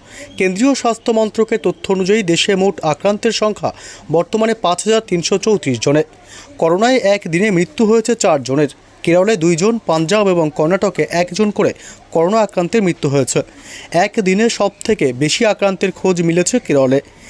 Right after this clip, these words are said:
একদিনে একশো বিরানব্বই জন করোনা আক্রান্ত হয়েছেন। এই নিয়ে রাজ্যে মোট আক্রান্তের সংখ্যা বেড়ে দাঁড়িয়েছে এক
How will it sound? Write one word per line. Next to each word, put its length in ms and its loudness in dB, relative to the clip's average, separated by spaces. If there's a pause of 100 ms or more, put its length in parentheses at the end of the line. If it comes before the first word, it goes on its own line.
(120)
একদিনে 460 0 (200)
একশো 320 -2 (100)
বিরানব্বই 500 0
জন 120 0 (120)
করোনা 260 2 (140)
আক্রান্ত 300 -4
হয়েছেন। 360 0 (560)
এই 80 2 (100)
নিয়ে 160 0
রাজ্যে 340 0 (140)
মোট 140 0 (220)
আক্রান্তের 500 -2
সংখ্যা 320 -2
বেড়ে 200 2
দাঁড়িয়েছে 380 0 (480)
এক 60 -6